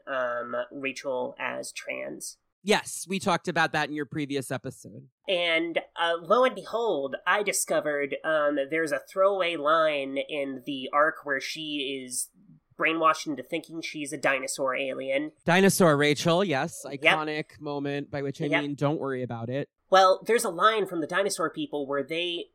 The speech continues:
Speaker 1: mentioned that her powers work on a subconscious level so that she actually changes her body to fit her self-identity of how she views herself.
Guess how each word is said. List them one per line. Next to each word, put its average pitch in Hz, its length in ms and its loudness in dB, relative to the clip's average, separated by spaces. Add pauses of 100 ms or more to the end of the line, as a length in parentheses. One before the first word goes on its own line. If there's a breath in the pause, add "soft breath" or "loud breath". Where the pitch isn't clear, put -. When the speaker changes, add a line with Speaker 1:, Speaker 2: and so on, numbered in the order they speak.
Speaker 1:
mentioned 160 500 -6
that 139 120 0 (120)
her 185 240 4
powers 156 800 0 (460)
work 180 320 6
on 185 140 2
a - 60 0
subconscious 220 840 0
level 135 480 -2
so 156 340 0
that 156 240 0 (360)
she 202 400 -2
actually 180 540 0
changes 180 640 -4
her 147 420 0 (280)
body 160 720 6
to - 160 -8
fit - 460 0 (280)
her 165 180 6 (500)
self-identity 135 640 -2
of 127 140 -8
how 131 300 0
she 139 240 -12
views 139 380 -10
herself. - 480 -10